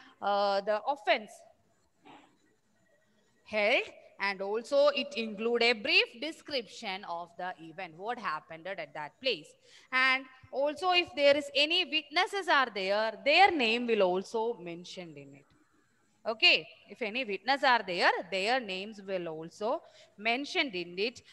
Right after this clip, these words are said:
and also it include the name of the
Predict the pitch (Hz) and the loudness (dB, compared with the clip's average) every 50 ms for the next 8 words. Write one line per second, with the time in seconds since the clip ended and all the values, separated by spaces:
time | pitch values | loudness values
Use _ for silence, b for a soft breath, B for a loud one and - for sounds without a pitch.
0 | b b - 220 233 233 254 269 294 330 381 370 - 427 427 415 403 - - - | b b 0 0 2 4 4 4 6 4 4 4 2 2 4 4 2 0 -2 -4
1 | 330 302 262 226 226 240 247 254 262 233 202 214 208 208 202 220 247 269 277 269 | -8 -6 -6 -4 -2 0 0 0 0 -2 -4 -6 -6 -4 -4 -4 -2 -2 -2 -2
2 | 254 247 247 254 240 208 202 254 285 | 0 0 0 0 -2 0 4 6 6